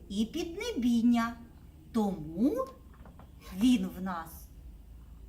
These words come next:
приголосний і позначається однією рисочкою. Звук "л" може вимовлятись твердо, як у слові "ЛЕВ", а також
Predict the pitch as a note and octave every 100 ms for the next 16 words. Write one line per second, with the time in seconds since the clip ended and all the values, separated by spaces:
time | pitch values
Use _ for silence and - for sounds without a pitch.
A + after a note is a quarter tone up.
0 | - - - F4+ F4+ C#4+ F#3+ F#3 F3+ -
1 | E3 D#3 A3 G#3+ A3 G3 E3 D#3 - D#3+
2 | A3 G#4+ A#4+ - A4+ A4+ - - - -
3 | A3+ G3 F3+ D#3 F3 A#3 F4+ A4+ A#4 D4+
4 | C#4 G#3 - G3+ - - G#3 F#3+ F#3 F3+
5 | F#3 - - - _ _ - - - G3
6 | E3 F3+ F3 F#3 - - F#3+ G#3 G#3+ C4+
7 | A#4+ - - _ _ D#3+ E3 D#3 F#3+ F#3+
8 | F#3 F#3+ F#3+ F#3 A3+ - G#4 - - C#4
9 | B3+ G#3+ F#3+ F3+ G3+ G3 - _ _ -
10 | F3 F3 - D#3+ - E3 E3 G3+ C4+ E4+
11 | G4+ G4+ - _ C4+ D4 C#4+ A#3+ G3+ F#3+
12 | E3+ F3 F#3 - _ _ - _ _ _
13 | - F#3 F3+ - D#3 F#3+ D4 D4+ - -